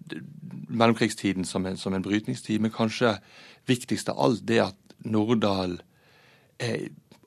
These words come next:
åpner opp igjen noe som veldig mange har forsøkt å lukke ned, altså på en måte den norske kapitalismens råeste, råeste øyeblikk under spekulasjonen i,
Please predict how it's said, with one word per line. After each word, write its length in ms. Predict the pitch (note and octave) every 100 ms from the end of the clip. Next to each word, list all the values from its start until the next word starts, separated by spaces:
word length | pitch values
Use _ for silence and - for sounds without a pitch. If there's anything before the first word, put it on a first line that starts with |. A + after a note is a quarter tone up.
| -
åpner 580 | C3 C#3 - C3 - -
opp 260 | - -
igjen 320 | G#2+ F#2+ F2+ F#2+
noe 240 | G#2+ A2+ B2
som 420 | - G#2 F#2+ F#2+ F2+ _ - -
veldig 240 | A2 A2+
mange 220 | G#2 A2+
har 80 | G#2+
forsøkt 420 | G2+ - G2+ -
å 80 | G2
lukke 280 | G2 - G2
ned, 480 | G2 A2+ C3+ D3 -
altså 460 | A2+ G2+ - F#2+ F2+ - - - - - -
på 220 | - - A#2
en 80 |
måte 180 | A2 A2 A#2
den 100 | G#2+
norske 260 | A2 A2
kapitalismens 680 | - - G#2+ A2 - G#2 -
råeste, 800 | G#2+ G2+ A2 A2+ A#2 - - F#2 F2+ - _ - - - G#2
råeste 540 | G#2 A2 A#2+ - - G2
øyeblikk 540 | G2 G2+ F#2+ - -
under 160 | G#2 F#2+
spekulasjonen 680 | - - F#2+ - G#2 F#2
i, 40 | F2+